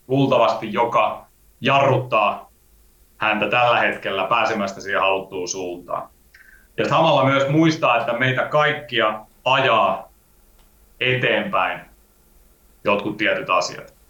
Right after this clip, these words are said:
Ja tällä tapaa iso oivallus on siinä, että lähdetään tutustumaan siihen ihmiseen, hänen nykytilanteeseensa ja mikä on se suunta, mihin hän haluaa mennä. Ja mikä on, mitkä on ne tekijät, mitkä tällä hetkellä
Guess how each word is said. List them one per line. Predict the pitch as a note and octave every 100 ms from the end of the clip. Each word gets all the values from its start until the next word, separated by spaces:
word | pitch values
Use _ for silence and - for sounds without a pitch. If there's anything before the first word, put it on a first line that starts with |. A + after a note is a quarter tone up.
| _ _ C3
Ja |
tällä | C3 E3 G3+
tapaa | C#3 C3 - - _ _
iso | D3+ E3 E3 D3 C#3+ - _ -
oivallus | C#3+ D#3+ D3+ A#2 A2+
on | A#2+
siinä, | G#2 C3+ B2 A2+
että | A#2+
lähdetään | C#3 C#3+ C3 B2 - - _ _ -
tutustumaan | D#3+ F3 E3+ D3 C3+
siihen | B2+ C3
ihmiseen, | C3+ B2+ B2 A#2+ B2 A#2
hänen | A#2 A2+
nykytilanteeseensa | D3 D3+ C3+ C3+ C3 B2 A#2+ A2+ A2+ A2+ G#2+ A2+ G#2+
ja | A#2
mikä | A#2 C#3 D3+ C3+
on | B2+ A#2+
se | B2+
suunta, | A2+ C#3+ B2 A2
mihin | A2+ A2+ A2
hän | A2+
haluaa | A2 A2+ A2+ A2
mennä. | A#2 A2+ G#2 F#2+ - _ - _ _ _ _ _ -
Ja | G2+ G#2+ G#2 - - _ _
mikä | C3+ C#3 F3+ C#3+
on, | C3 B2+ - - - _ _ _ -
mitkä | C#3 D#3+ - D3+
on | C3+
ne | B2+
tekijät, | D3 D3+ D3+ C3+ A#2
mitkä | A2+ - A#2+
tällä | B2 B2 A2
hetkellä | A2 G#2 F#2+ F2+